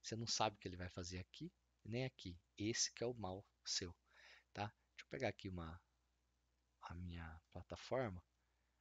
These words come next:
a outra de estudo, pra vocês entenderem. Ó,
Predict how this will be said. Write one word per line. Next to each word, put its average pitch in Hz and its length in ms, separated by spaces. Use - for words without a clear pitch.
a 78 80
outra 101 340
de 87 100
estudo, 110 460
pra 90 120
vocês 92 320
entenderem. 85 500
Ó, - 180